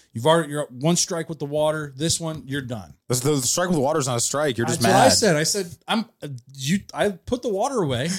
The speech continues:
Speaker 1: I came in with my own water. As you can see, I'm already three bottles down. Like, I'm,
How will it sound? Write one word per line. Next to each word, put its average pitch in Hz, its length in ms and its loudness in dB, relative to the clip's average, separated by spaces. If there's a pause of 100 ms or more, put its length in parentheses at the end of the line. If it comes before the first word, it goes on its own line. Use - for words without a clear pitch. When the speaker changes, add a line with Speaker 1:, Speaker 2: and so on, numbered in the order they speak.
Speaker 1:
I 175 100 0
came 220 280 0
in 226 100 -6
with 220 160 -4
my 208 120 -4
own 247 180 -2
water. 117 280 -2
As 160 180 0
you 190 80 -2
can 175 160 -6
see, 247 280 2 (320)
I'm 269 80 -6
already 180 260 0
three 180 300 -6
bottles 160 360 -4
down. 196 260 -6 (140)
Like, 123 120 0 (100)
I'm, 202 280 2